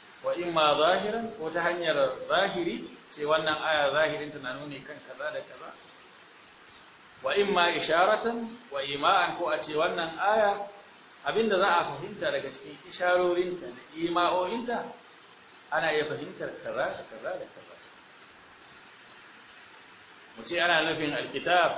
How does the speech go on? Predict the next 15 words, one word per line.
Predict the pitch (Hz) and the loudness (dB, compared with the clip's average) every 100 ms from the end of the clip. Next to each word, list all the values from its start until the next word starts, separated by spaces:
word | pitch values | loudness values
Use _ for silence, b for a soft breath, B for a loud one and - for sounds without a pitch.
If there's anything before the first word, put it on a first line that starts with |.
| - 135 | -6 -10
alqur'ani | 135 135 160 170 156 | -6 -2 0 2 0
ne, | 151 | 0
wannan | 147 156 185 196 | 0 -2 -2 -4
ya | 196 196 | -2 -2
fi. | - - - - - - - - - - - - - - - - | -4 -16 -20 -20 -20 -20 -20 -20 -20 -20 -20 -20 -20 -20 -20 -4
Domin | 135 147 202 220 - | -2 0 -2 -4 -2
Allah | 175 170 | 2 2
madaukakin | 165 160 151 165 | 2 0 -2 -6
sarki | 160 170 170 170 | -6 -8 -4 -2
yana | 175 160 | 0 2
magana | 147 156 147 | 2 2 0
ne, | 131 127 127 - - - - - - - - 147 | -2 -8 -12 -18 -20 -20 -20 -20 -20 -20 -14 -2
yana | 170 160 | 2 4
mana | 160 147 | 4 2
magana | 139 147 | 2 2